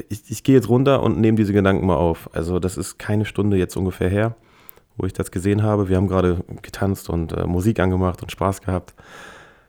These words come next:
Und dann ist das halt, beim Spielen ist das so passiert. Und dann war wirklich wie, wie, wie ein Spiegel vor Augen, der dir zeigt, warum steckst du deine Ziele nicht höher? Ich habe meine Ziele schon sehr hoch gesteckt und ich habe auch schon, sagen wir mal, fünfzig Prozent der Ziele habe ich ja schon erreicht,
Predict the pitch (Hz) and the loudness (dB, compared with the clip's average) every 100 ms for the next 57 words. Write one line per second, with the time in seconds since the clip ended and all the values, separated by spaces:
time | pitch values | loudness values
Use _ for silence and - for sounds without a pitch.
0 | _ - 101 95 92 - 92 - 98 - | _ -4 0 2 2 0 -4 0 0 2
1 | 92 92 - 95 92 - 107 147 165 156 | 0 0 -2 0 2 2 2 2 0 -2
2 | 160 156 - 180 95 92 92 95 - 95 | -2 -2 0 0 2 2 2 0 0 4
3 | 113 123 139 117 160 151 175 - _ 120 | 4 4 0 0 -2 0 -2 -4 _ -4
4 | 143 220 180 180 - - 175 147 - 123 | -2 0 0 0 -2 -2 2 2 4 4
5 | 98 113 120 131 131 _ _ _ 98 87 | 4 4 4 0 -2 _ _ _ -4 -2
6 | - - 120 135 - - _ _ _ _ | -4 0 2 2 -2 -20 _ _ _ _
7 | _ _ 104 160 151 - 107 - - 90 | _ _ -2 0 0 0 -4 -4 -2 0
8 | 82 82 - 131 127 117 107 - - 87 | 0 -2 -6 -4 0 0 0 -2 -4 -4
9 | - _ _ _ _ _ _ _ - 101 | -12 _ _ _ _ _ _ _ -6 2
10 | 160 123 101 - 123 107 92 92 98 101 | 4 6 4 4 0 2 0 2 4 2
11 | 98 92 - 85 - 87 110 90 101 104 | 2 -4 -4 -4 -2 0 2 2 2 0
12 | 98 - - - - - _ _ _ - | 0 -4 -20 -20 -20 -20 _ _ _ 0
13 | 104 110 98 - - - 131 - - 110 | 4 6 4 2 0 -2 -2 -2 2 2
14 | 101 90 110 107 98 95 95 90 87 80 | 2 0 0 2 4 2 0 0 0 2
15 | 87 107 117 - | 4 4 2 -8